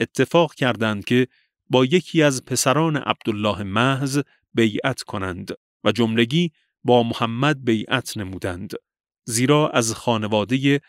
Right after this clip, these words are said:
رسالت شنیده بودند مهدی آل محمد همنام رسول الله است.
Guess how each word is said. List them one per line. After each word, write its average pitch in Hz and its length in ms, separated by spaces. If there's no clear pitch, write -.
رسالت 110 600
شنیده 104 420
بودند 147 580
مهدی 131 500
آل 113 360
محمد 113 680
همنام 135 640
رسول 120 680
الله 104 420
است. - 420